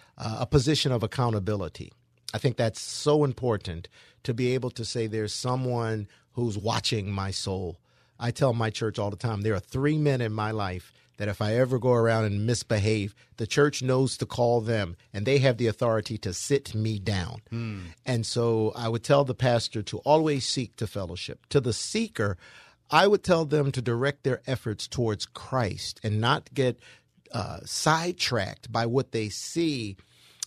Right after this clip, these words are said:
Speaker 1: that's being promoted by denominations and organized religion. Try to get a hold of the Christ. Go right to the leader. Stop dealing with the representatives.
Speaker 2: <laughs>
Speaker 1: Go right to the chairman of the board.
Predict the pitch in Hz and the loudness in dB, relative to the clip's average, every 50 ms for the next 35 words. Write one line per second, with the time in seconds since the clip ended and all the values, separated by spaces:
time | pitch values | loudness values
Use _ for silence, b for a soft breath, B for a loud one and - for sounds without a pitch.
0 | B - 127 127 120 - - - - - - 131 135 139 135 131 120 117 107 95 | B -2 -2 -2 0 -2 -4 -10 -10 -6 -6 -4 -2 -2 0 0 -2 -2 -4 -6
1 | 104 101 - - - 127 110 107 110 117 131 143 151 156 151 151 - 127 117 107 | -10 -12 -10 -6 -4 -2 -2 0 0 2 4 4 4 4 4 0 0 -2 0 0
2 | 104 95 - 104 92 92 110 104 101 104 - 107 101 110 110 110 110 107 104 107 | -4 -4 -6 -10 -6 -2 -2 0 0 -2 -2 -4 -4 -4 -2 -2 -4 -4 -2 -2
3 | 113 113 104 - - 107 101 98 98 92 85 101 98 101 104 113 104 110 101 101 | -2 -2 -4 -4 -6 -6 -6 -6 -6 -6 -4 -4 -4 -2 -2 -2 -2 -2 -2 -2
4 | 98 95 92 92 85 90 90 92 123 160 156 - 101 85 B B B B B - | -2 -2 -2 -4 -4 -6 -6 -2 0 0 0 -2 -6 -10 B B B B B -6
5 | - 160 170 202 202 180 151 170 165 147 123 98 92 110 123 127 123 110 98 107 | 0 2 2 2 2 2 0 0 0 0 -2 -2 0 2 2 2 2 2 0 -4
6 | 92 82 101 - - - 95 95 - - - - - - - b b b b - | -4 -4 -10 -12 -8 -10 -10 -10 -10 -14 -16 -18 -20 -20 -20 b b b b 2
7 | 139 127 110 107 131 139 156 165 - - - 151 127 123 117 113 113 127 131 120 | 2 2 2 2 2 2 2 0 -2 -2 0 0 0 0 -2 0 0 0 -2 -2
8 | 107 80 - - - - 131 151 147 127 139 139 147 135 131 123 120 120 117 - | -2 -6 -8 -10 -2 0 0 0 0 0 2 2 4 4 2 0 0 0 -2 0
9 | - 110 101 113 107 - - 107 95 104 107 104 101 - 107 98 95 87 127 - | 0 0 2 2 0 0 -2 -4 -2 -2 -2 -2 -2 -4 -4 -4 -4 -4 -6 -6
10 | - - - 123 - 117 120 117 131 147 156 - - 143 123 123 - - 135 117 | -8 -8 -8 -2 0 0 2 4 4 4 4 4 2 2 2 2 0 2 2 2
11 | 113 107 104 104 98 85 98 80 98 95 90 85 76 - | 2 2 0 0 -2 -4 -4 -4 -4 -4 -4 -4 -6 -8